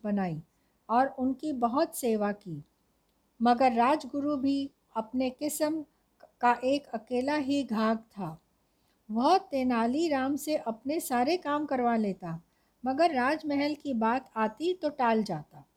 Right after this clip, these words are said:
इससे तेनालीराम काफ़ी उखड़ा रहता था। वह उसकी फितरत समझ गया था कि इसने कभी मुझे महाराज तक नहीं पहुंचने देना। अतः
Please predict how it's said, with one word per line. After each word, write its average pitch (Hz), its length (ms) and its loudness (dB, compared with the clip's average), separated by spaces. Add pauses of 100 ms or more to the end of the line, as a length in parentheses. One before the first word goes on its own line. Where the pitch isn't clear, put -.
(500)
इससे 320 260 0
तेनालीराम 269 840 0 (320)
काफ़ी 254 360 0 (180)
उखड़ा 285 360 0
रहता 208 380 0
था। 170 240 -16 (880)
वह 294 200 4
उसकी 302 500 -2
फितरत 269 560 -4
समझ 247 340 -2
गया 202 280 0
था 196 380 -10 (340)
कि 311 180 -4 (120)
इसने 302 360 -4
कभी 262 420 0 (200)
मुझे 247 360 2
महाराज 233 600 0
तक 254 240 -4
नहीं 240 260 2
पहुंचने 220 500 -2
देना। 170 420 -4 (1080)
अतः 254 400 2